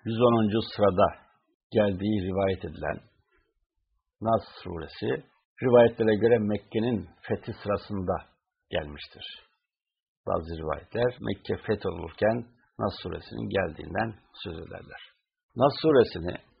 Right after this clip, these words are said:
ele aldığımızda şunu görüyoruz. Allah'ın yardımı ve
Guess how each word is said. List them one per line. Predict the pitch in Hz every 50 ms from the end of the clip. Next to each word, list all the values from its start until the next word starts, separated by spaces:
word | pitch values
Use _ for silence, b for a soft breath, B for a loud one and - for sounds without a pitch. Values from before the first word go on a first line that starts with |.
| _ _ _
ele | - 131 127 123
aldığımızda | 113 107 98 92 92 87 80 82 80 95 95 101 117 135 139 - - - _
şunu | - - - 117 95 76
görüyoruz. | - - 78 - - - - - - - - _ _ _ _ _ _ _ _ _ _ _
Allah'ın | 113 117 120 123 123 123 127 156 175 165 123 123
yardımı | 123 123 117 101 107 110 110 113 123 135 131 - - 92 104
ve | 113 113 117 98